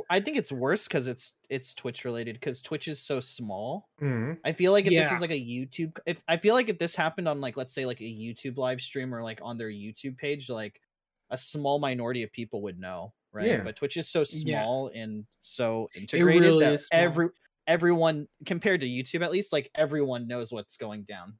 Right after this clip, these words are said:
Speaker 1: right?
Speaker 2: Yeah.
Speaker 1: <laughs> Like, I feel like they screwed themselves harder by being on Twitch, but that's just my opinion.
Speaker 2: Yeah,
Speaker 1: <laughs>
Speaker 2: like, it's really worse on Twitch 'cause, number one,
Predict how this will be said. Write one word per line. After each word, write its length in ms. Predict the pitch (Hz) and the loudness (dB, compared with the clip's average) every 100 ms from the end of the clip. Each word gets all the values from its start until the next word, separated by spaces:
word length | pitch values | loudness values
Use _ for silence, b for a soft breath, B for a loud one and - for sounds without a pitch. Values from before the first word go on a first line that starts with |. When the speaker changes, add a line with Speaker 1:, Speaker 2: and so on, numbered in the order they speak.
| _ | _
Speaker 1:
right? 100 | - | 0
Speaker 2:
Yeah. 220 | 262 101 - | 2 2 4
Speaker 1:
<laughs> 40 | |
Like, 420 | 277 233 214 - B 359 294 214 | 6 6 4 0 B -14 -12 -6
I 60 | 151 | -2
feel 160 | 165 190 | 4 4
like 140 | 170 | 4
they 80 | 151 | 0
screwed 440 | - - 147 143 | -2 -4 -2 -2
themselves 460 | 131 127 143 131 123 | -2 -2 0 0 0
harder 320 | 131 120 117 | -2 -2 -2
by 180 | 110 110 | -4 -6
being 200 | 113 113 | -6 -8
on 140 | 107 | -8
Twitch, 260 | 104 110 - | -8 -10 -8
but 80 | 110 | -8
that's 180 | 120 - | -8 -8
just 180 | 110 | -10
my 160 | 110 101 | -8 -10
opinion. 420 | 101 107 104 107 - _ | -10 -8 -6 -8 -14 _
Speaker 2:
Yeah, 380 | 214 254 214 247 | 4 6 6 4
Speaker 1:
<laughs> 40 | 147 | 4
Speaker 2:
like, 380 | 165 147 - - | 4 2 -2 -2
it's 380 | 151 - - 127 | -2 -2 -6 0
really 280 | 127 233 | 2 2
worse 380 | 233 104 117 170 | 2 4 2 2
on 200 | - 117 | -2 -4
Twitch 440 | - - 113 - - | -4 -4 -4 -4 0
'cause, 380 | 110 101 92 95 | 2 4 2 -2
number 300 | 110 131 131 | -2 2 2
one, 520 | 92 90 98 147 165 | 0 -2 -2 -4 -8